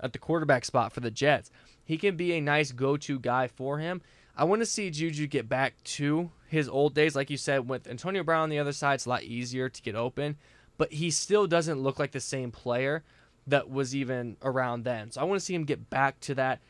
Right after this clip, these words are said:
and I think he can do that on fresh start in a big city, and obviously with a new young quarterback.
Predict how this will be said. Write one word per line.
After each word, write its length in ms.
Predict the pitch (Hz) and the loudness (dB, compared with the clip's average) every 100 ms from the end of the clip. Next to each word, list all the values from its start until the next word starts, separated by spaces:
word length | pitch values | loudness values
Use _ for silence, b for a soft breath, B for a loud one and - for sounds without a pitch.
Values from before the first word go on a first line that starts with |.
| b | b
and 80 | 123 | -8
I 40 | 131 | -4
think 300 | 190 190 - | -2 -4 -4
he 120 | 165 | -6
can 180 | 151 117 | -6 -2
do 220 | 139 147 | -2 0
that 180 | 127 110 | 0 -2
on 120 | 107 | -8
fresh 360 | - 139 147 | -2 0 0
start 380 | - 147 143 139 b b b b | 2 4 4 2 b b b b
in 160 | 139 131 | 0 0
a 60 | |
big 300 | 113 - 160 | 0 0 0
city, 520 | 165 - 160 151 151 147 b b | -2 0 0 2 -2 -4 b b
and 200 | - 139 - | -2 -2 2
obviously 460 | 139 139 135 139 | 2 2 -2 -2
with 120 | 135 | -4
a 180 | 123 110 107 - | -4 -6 -12 -6
new 520 | 139 143 147 147 131 | -2 2 2 0 -2
young 460 | 120 135 127 123 | -4 -4 -4 -6
quarterback. 560 | 120 127 113 92 87 | -8 -8 -8 -8 -12